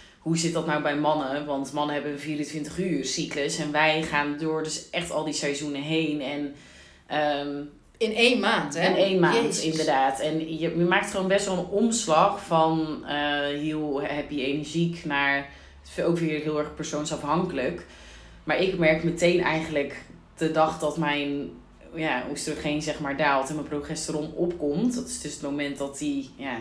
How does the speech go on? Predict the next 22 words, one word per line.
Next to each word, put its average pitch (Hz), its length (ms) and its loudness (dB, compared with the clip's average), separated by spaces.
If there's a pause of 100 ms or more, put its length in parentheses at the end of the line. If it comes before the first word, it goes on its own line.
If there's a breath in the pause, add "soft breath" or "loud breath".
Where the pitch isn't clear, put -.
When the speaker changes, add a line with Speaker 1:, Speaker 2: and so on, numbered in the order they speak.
Speaker 1:
herfstfase 139 800 -2
ingaat. 139 640 -2 (500 loud breath)
Merk 165 240 0
ik 175 120 -2
meteen 175 420 4
ook 165 60 -4
een 175 80 2
bepaalde, 160 800 4 (140)
ja, 156 360 -2
energie 170 500 2
die - 180 -2
ook - 100 -2
een 170 100 -2
klein 202 300 0
beetje 175 280 0
uit 165 300 -2
me 165 100 0
gaat. 226 540 -2 (400 loud breath)
Ehm, 160 640 0 (460)
en, 151 460 -6
eh, 151 460 -6
ja, 151 120 -2